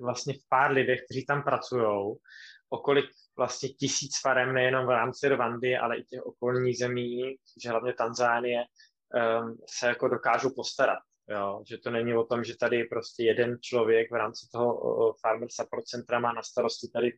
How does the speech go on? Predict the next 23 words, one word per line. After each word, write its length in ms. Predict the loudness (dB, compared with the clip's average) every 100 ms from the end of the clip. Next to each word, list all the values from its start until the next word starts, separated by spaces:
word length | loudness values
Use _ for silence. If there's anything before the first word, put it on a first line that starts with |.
| _ -20
řekněme, 320 | -10 -2 0
deset 240 | 0 -2 0
farmářů, 640 | 2 2 2 2 0 0
deset 240 | -2 -4 -6
farem, 360 | 0 2 2 0 _ -16 -14 -14 -12 0
ale, 400 | 4 6 6 4
ale 240 | 2 0
je 100 | -4 2
to, 240 | 4 4
je 120 | 0
to 100 | -2
opravdu 280 | 0 0 0
v 80 | 0
řádu 320 | 0 0 0
jako 180 | -8 -12
stovek 460 | -8 -2 2 2 0 _ _ -20 _ -4
lidí 380 | -4 0 0 2
a 80 |
jak 100 | 2
jako 200 | 2 2
velký 760 | 4 4 2 -2 -4 -2 -2 -4
jako 200 | -10 -10
dopad, 480 | -4 -4 0 2 2